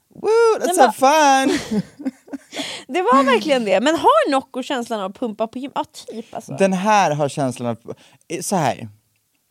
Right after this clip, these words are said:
Speaker 1: Varje gång jag dricker energidryck som inte är Red Bull,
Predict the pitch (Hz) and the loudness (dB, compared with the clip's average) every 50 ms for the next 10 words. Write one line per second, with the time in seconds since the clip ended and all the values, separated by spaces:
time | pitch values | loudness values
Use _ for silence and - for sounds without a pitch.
0 | _ _ - 139 196 208 220 214 214 196 170 143 151 147 - 156 135 120 - 143 | _ _ 0 2 4 4 4 2 0 -2 -2 -4 -4 -6 -4 -6 -6 -4 -4 -6
1 | 127 110 117 110 - - _ - - - _ _ _ _ _ _ - - 160 160 | -6 -4 -4 -6 -6 -8 _ -20 -20 -20 _ _ _ _ _ _ -14 -8 -6 -6
2 | 143 151 139 123 110 120 117 104 104 117 110 - - 139 | -4 -4 -4 -4 -2 -4 -6 -6 -6 -10 -10 -10 -10 -16